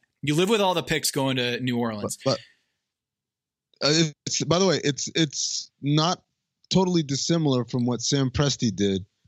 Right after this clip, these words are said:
Speaker 2: You trade for Paul George, you trade for Carmelo Anthony. Everyone says, "It doesn't fit."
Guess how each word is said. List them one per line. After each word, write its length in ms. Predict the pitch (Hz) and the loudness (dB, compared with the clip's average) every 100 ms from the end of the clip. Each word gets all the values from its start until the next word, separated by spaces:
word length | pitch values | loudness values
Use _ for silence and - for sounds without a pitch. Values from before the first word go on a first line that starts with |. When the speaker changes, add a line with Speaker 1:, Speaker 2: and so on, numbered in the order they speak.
| - | 0
Speaker 2:
You 100 | 117 | 0
trade 440 | 113 143 143 151 | 2 4 4 2
for 100 | 143 | 2
Paul 340 | 120 143 135 127 | 4 4 4 -2
George, 300 | 131 131 123 | -2 0 0
you 80 | 113 | -2
trade 380 | 107 135 131 117 | -2 0 0 -2
for 380 | - 117 113 113 | -2 0 0 -2
Carmelo 340 | - 117 117 | -2 0 2
Anthony. 360 | 123 165 - 113 | 2 4 4 4
Everyone 200 | 143 135 | 2 2
says, 160 | 123 165 | 2 2
"It 80 | |
doesn't 340 | 214 240 214 170 | 2 2 2 0
fit." 300 | 226 202 | 0 0